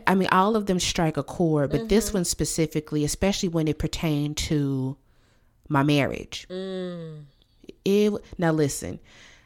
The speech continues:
Speaker 1: I let no one know what was going on, but my mom knew because I'm her child, and she was
Speaker 2: Right.
Speaker 1: like, "You ain't had to tell me shit. I already knew what was up."
Speaker 2: Right,
Speaker 1: You know
Speaker 2: right,
Speaker 1: what I'm
Speaker 2: right.
Speaker 1: saying?
Speaker 2: Uh-huh.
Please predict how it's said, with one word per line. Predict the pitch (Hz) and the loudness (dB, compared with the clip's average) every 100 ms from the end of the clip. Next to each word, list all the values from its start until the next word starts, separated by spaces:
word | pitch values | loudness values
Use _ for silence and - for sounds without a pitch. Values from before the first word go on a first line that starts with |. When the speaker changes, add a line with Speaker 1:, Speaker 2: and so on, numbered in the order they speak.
| _ _ _ _ _ _ - | _ _ _ _ _ _ 0
Speaker 1:
I | 160 214 | 4 6
let | 208 180 | 6 4
no | 156 160 170 | 4 6 6
one | 170 151 135 | 6 2 2
know | 101 - | 0 0
what | 127 - | -2 0
was | 139 | -2
going | - 135 | 0 0
on, | 135 | 0
but | 139 | 0
my | 143 | 0
mom | 160 185 185 151 | 2 2 2 0
knew | 139 | -2
because | 139 131 147 131 | -2 -4 -4 -2
I'm | 131 | -4
her | 123 127 | -4 -8
child, | - - - | -6 -8 -8
and | - | -8
she | - 139 | -4 -4
was | - 147 | -4 -4
Speaker 2:
Right. | 123 | -6
Speaker 1:
like, | 127 | -4
"You | 165 | -2
ain't | 175 | -2
had | 156 135 | -2 -4
to | |
tell | - 147 135 | -2 -2 0
me | 151 | -2
shit. | - - 123 | -2 0 0
I | 135 | 0
already | 143 135 135 | 0 0 0
knew | 151 | -2
what | 123 | -2
was | 123 117 | -4 -4
up." | - - _ | -6 -8 _
Speaker 2:
Right, | 170 160 175 | -8 0 4
Speaker 1:
You | |
know | 180 | 4
Speaker 2:
right, | 160 | 4
Speaker 1:
what | |
I'm | 156 | 0
Speaker 2:
right. | |
Speaker 1:
saying? | 156 175 160 156 156 | 0 0 2 2 0
Speaker 2:
Uh-huh. | 156 156 | -4 -10